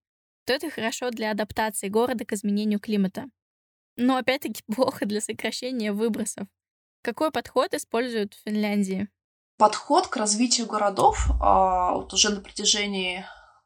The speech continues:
Speaker 2: а, тридцати лет, а, он основан на концепции компактного города.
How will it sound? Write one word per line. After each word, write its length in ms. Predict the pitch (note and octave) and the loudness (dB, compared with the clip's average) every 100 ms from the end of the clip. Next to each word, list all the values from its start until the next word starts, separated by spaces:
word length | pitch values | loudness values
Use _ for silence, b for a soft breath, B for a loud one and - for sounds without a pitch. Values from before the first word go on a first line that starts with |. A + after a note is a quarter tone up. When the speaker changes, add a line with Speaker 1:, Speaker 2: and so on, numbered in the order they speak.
| _ | _
Speaker 2:
а, 220 | - G2+ - | -10 -8 -6
тридцати 560 | - - G#3+ - G#3 | -6 -2 -2 -2 -2
лет, 240 | G3+ C#4+ - - - | 2 2 0 -8 -6
а, 640 | G#3 G3 F#3+ F#3 F#3+ G3 - B B B B B _ _ _ - | 0 2 2 0 0 -2 -8 B B B B B _ _ _ -2
он 220 | - C4 | 4 6
основан 540 | A#3 - C4 C4+ G#3 | 6 4 4 4 4
на 160 | G#3 A#3 | 4 2
концепции 580 | A#3 G3+ - A#3 - - | 2 -2 -2 -2 -6 -2
компактного 600 | G3+ F#3+ A3 - F3 E3 | -2 2 2 2 -10 -14
города. 380 | F3+ F3+ - | -10 -8 -10